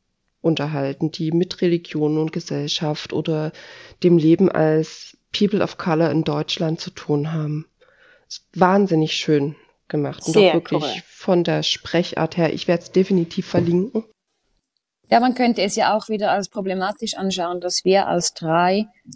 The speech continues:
Speaker 3: weiße Frauen
Speaker 1: Mhm.
Speaker 3: über, ähm, Burka, Nikab tragende, muslimische, oft auch People of Color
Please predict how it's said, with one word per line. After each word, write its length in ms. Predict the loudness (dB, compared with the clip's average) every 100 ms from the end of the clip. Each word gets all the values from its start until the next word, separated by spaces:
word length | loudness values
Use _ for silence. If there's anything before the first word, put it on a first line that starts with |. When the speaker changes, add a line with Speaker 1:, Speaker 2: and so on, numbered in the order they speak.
| _ _ _ _ _ _ _ -8
Speaker 3:
weiße 580 | 2 4 4 2 -2 -4
Frauen 600 | -6 -4 0 2 2 2
Speaker 1:
Mhm. 160 | 2 4 2
Speaker 3:
über, 420 | 4 4 2 0 _ _ _ _ _ -4
ähm, 540 | 0 2 4 2 2
Burka, 840 | 4 4 4 0 -6 0 2 2 2
Nikab 540 | 0 0 -2 -4 -4
tragende, 800 | -6 0 0 0 -2 0 2 2 0
muslimische, 1160 | -2 -2 0 2 4 2 0 0 2 2 0 _ _ -20 _ _ _ _ _ 2
oft 840 | 4 4 2 -6 -16 -12 -14 -14 _ _ _ -6
auch 360 | -2 -2 -2
People 320 | -2 -2 -2 -6
of 160 | -6
Color 420 | -2 0 2 2